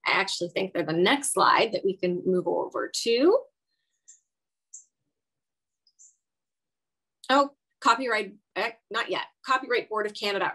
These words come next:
right? So the Copyright Board of Canada is mandated to set royalties that are fair and reasonable for both copyright owners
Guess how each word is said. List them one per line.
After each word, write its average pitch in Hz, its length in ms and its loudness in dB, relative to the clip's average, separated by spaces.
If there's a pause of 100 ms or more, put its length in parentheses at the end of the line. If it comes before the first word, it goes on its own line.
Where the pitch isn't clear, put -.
right? 247 280 0
So 214 420 0
the 233 60 -2
Copyright 320 460 0
Board 254 160 2
of 233 60 -8
Canada 233 340 -4
is 202 160 -4
mandated 214 600 0
to - 120 -8
set 185 260 0
royalties 208 580 -2
that 208 120 2
are 175 140 2 (100)
fair 226 300 2
and 190 100 -4
reasonable 233 560 0 (400)
for 220 120 -2
both 208 180 0
copyright 233 460 2
owners 202 320 -4